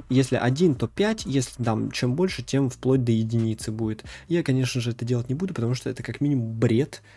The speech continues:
поскольку я более чем уверен, что четырнадцать тысяч вуф даже не будут стоить три тона, а тем более, что я, заплатив три тона, еще и могу потерять все эти четырнадцать тысяч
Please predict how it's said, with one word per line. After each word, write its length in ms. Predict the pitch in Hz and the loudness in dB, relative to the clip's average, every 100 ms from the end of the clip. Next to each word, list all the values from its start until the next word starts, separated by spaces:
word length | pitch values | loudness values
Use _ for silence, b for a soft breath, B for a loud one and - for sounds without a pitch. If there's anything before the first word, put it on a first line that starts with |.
| B - | B -4
поскольку 320 | - 131 127 | 0 2 2
я 160 | 120 | 0
более 360 | 117 127 135 120 | 2 6 6 6
чем 180 | - 120 | 2 0
уверен, 200 | 117 110 | 0 0
что 160 | - | 0
четырнадцать 420 | 123 - 131 113 - | -2 0 0 0 0
тысяч 180 | 123 | 0
вуф 200 | 127 120 - | 2 0 0
даже 420 | 123 120 123 104 | 2 4 4 2
не 80 | 120 | 2
будут 260 | 123 120 | 2 0
стоить 360 | 123 - 120 - | -2 -2 -2 2
три 180 | 131 110 | 2 2
тона, 420 | - 127 165 170 B B - | 0 0 0 -4 B B -4
а 80 | |
тем 220 | 123 120 110 | 0 0 2
более, 280 | 127 147 | 2 2
что 420 | 131 - 120 117 120 | -2 -4 -2 -2 -2
я, 380 | 120 123 113 - | 0 0 0 -4
заплатив 540 | 113 117 123 120 127 | -6 -2 -2 -2 -6
три 160 | - - | -6 -6
тона, 220 | 131 156 | -2 -2
еще 400 | 160 113 - - | -2 -2 -2 4
и 80 | 135 | 4
могу 300 | 123 120 123 | 4 2 0
потерять 720 | - 123 - 139 127 123 117 | 0 -2 4 6 6 4 0
все 240 | - - 120 | -4 -2 0
эти 160 | 110 | -2
четырнадцать 580 | 120 113 123 117 - 117 | -8 -4 -2 -2 -4 -8
тысяч 420 | - 151 139 - | -4 -2 -2 -4